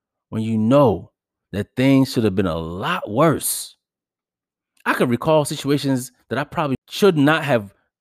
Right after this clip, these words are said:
walked out of, and I did. So many. That's love, man.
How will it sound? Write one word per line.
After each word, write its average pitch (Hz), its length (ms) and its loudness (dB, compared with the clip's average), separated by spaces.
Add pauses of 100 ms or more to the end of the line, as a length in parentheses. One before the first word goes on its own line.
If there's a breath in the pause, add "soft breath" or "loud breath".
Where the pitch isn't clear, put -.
walked 143 500 0
out 139 220 0
of, 87 360 -4 (140)
and 104 120 -10
I 90 120 -10
did. 85 440 -14
So 226 300 -10
many. 196 480 2 (420)
That's - 240 -14
love, 104 540 -8
man. 107 480 -12